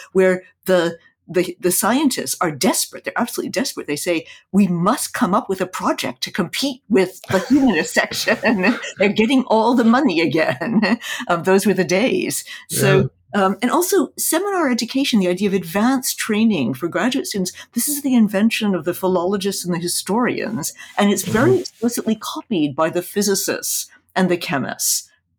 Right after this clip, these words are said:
Speaker 1: um, who are impressed by these higher standards, disciplinary standards that can be achieved in this fashion. So I think there's a, this is a problem of English, because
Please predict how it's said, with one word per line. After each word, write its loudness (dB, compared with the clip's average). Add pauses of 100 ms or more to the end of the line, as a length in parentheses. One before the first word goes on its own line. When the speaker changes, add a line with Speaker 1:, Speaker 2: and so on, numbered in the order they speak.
Speaker 1:
um, -2 (120)
who 0 (160)
are 4
impressed -2
by -2 (360)
these 0
higher 2
standards, -2
disciplinary -4
standards 0
that -8
can -6
be -2
achieved -2 (260)
in 0
this 0
fashion. -2
So 0 (380)
I 0
think -2 (200)
there's 2
a, 2 (140)
this 2
is 0
a 2
problem 2
of 0
English, -2
because -2